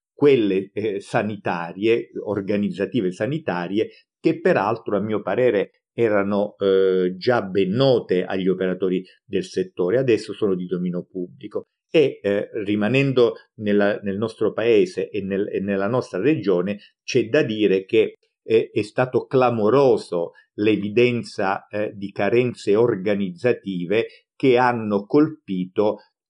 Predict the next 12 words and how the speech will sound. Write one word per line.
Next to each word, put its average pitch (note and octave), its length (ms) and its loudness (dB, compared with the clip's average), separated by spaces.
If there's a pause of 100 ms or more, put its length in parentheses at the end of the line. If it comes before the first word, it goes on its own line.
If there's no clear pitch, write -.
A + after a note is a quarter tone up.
(120)
tutta F#3+ 440 -2
l'Italia A#2 600 2
e D3 260 0
tutti - 460 -4
i G#2 80 -2
venti A#2+ 460 2
servizi G#2+ 580 -4
sanitari G2+ 600 -2
regionali, G#2+ 1000 -2 (220)
dimostrando B2+ 960 -2
che B2+ 160 2
nessuno B2 1040 -2